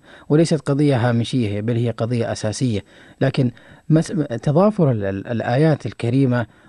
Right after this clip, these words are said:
والأحاديث النبوية الشريفة في هذا السياق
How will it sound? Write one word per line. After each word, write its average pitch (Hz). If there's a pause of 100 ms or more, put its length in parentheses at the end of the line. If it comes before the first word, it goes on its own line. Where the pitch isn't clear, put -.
والأحاديث 123
النبوية 110
الشريفة 107
في 135
هذا 139
السياق 117